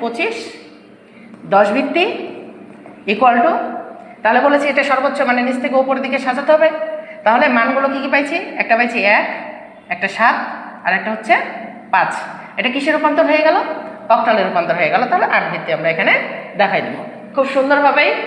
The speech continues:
আমরা দশমিক একটা পূর্ণ সংখ্যা থেকে কীভাবে অক্টালে রূপান্তর করতে হয়, এই বিষয়টা কিন্তু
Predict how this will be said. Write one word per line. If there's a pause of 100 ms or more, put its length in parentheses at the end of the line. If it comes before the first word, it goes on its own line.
(280)
আমরা (120)
দশমিক
একটা
পূর্ণ (140)
সংখ্যা
থেকে (380)
কীভাবে
অক্টালে
রূপান্তর
করতে
হয়,
এই
বিষয়টা
কিন্তু